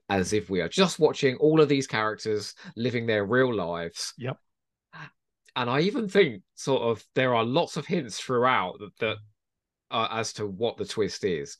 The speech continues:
Speaker 1: uh, the, the mass suicides of being the biggest, you know, what, as soon as they learn this great secret, these people are topping themselves. Um, yeah, so I, it is, it's similar, but it is different.
Speaker 2: Oh,
Speaker 1: I mean,
Speaker 2: absolutely.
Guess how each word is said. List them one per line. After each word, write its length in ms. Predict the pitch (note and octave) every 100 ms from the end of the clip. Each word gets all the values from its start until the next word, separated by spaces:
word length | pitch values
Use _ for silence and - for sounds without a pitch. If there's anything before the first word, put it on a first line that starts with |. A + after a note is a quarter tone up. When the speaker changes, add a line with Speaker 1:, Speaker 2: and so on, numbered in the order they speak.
| -
Speaker 1:
uh, 60 | G2
the, 160 | F#2+ E2
the 80 | F2+
mass 240 | G#2 -
suicides 480 | F2+ C#2 E2 C#2 E2
of 140 | E2+ -
being 240 | F2 D#2+
the 60 | E2+
biggest, 320 | F#2+ E2 - -
you 60 | -
know, 40 | F#2
what, 240 | - - F#3 D3
as 120 | C3
soon 160 | F#3+ E3+
as 100 | C#3+
they 140 | C#3
learn 260 | C#3+ C#3+ A#2+
this 160 | A#2
great 340 | - C#3+ C3 F#2+
secret, 540 | C3 A#2+ - F2 G2+ - - _ - - A#2
these 160 | A#2+
people 280 | B2+ A#2 A2
are 120 | G#2
topping 340 | G2 D#3 - F2+
themselves. 680 | D#2 - C#2+ B1 F#2 - - _ _ _ -
Um, 540 | G#2 A2+ A2+ A2+ A2+ G2+ _ _ _ _ _
yeah, 180 | B2 C3
so 140 | - C3+
I, 80 | D#3 -
it 140 | E3 E3
is, 300 | G#3+ - -
it's 200 | E3 -
similar, 480 | G#3 F#3 F#2 E2 E2 -
but 140 | G2+
it 140 | G2 -
is 340 | A2 F#2+ - - _ _ _ -
different. 520 | F2 - - G#1+ - _ _ _ _ C4+
Speaker 2:
Oh, 60 |
Speaker 1:
I 40 | F#3
mean, 100 | C3+
Speaker 2:
absolutely. 580 | E3+ - B2+ B2 -